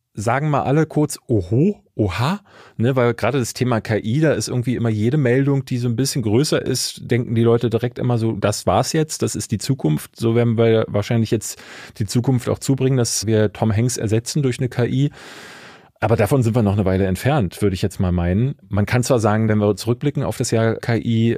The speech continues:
dass viele Fortschritte gemacht wurden. Es ist so crazy, wie schwer du mittlerweile, gerade bei Videosachen, den Unterschied erkennst. Auch bei manchen Bildern.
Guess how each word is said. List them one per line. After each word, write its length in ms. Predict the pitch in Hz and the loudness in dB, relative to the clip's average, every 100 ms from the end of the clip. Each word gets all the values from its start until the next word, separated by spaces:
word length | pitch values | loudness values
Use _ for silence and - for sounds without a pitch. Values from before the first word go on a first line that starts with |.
| - | -2
dass 400 | - 104 - - - | -2 -2 -2 -8 -8
viele 280 | - 135 | -2 0
Fortschritte 420 | 123 107 - 135 135 | 2 0 0 -4 -2
gemacht 300 | 131 127 - | -2 -2 0
wurden. 200 | 131 - | 0 0
Es 120 | - | -4
ist 220 | 110 - | -4 -2
so 260 | 123 139 143 | 2 4 2
crazy, 800 | - 139 120 117 107 95 98 - | 0 0 2 2 2 2 0 -2
wie 460 | 104 107 104 98 - - | -4 -2 0 -2 -8 -12
schwer 680 | - - - - 117 127 131 | -10 -8 -8 0 4 4 2
du 100 | 107 | 2
mittlerweile, 560 | 101 107 92 95 95 | 2 2 4 2 2
gerade 240 | 90 107 117 | 0 -2 0
bei 180 | 117 | 0
Videosachen, 560 | 107 120 113 95 85 95 | 0 0 0 0 -2 -2
den 140 | 95 | -2
Unterschied 420 | 95 110 - 101 85 | -2 -4 -6 -6 -6
erkennst. 720 | - - 92 92 135 - - - - - - - _ | -10 -6 -2 -2 -4 -8 -12 -20 -20 -20 -20 -20 _
Auch 160 | 95 - | -6 -2
bei 120 | 101 | 0
manchen 380 | 95 101 113 95 | 2 0 0 2
Bildern. 580 | 113 131 98 107 139 | 2 2 2 0 -2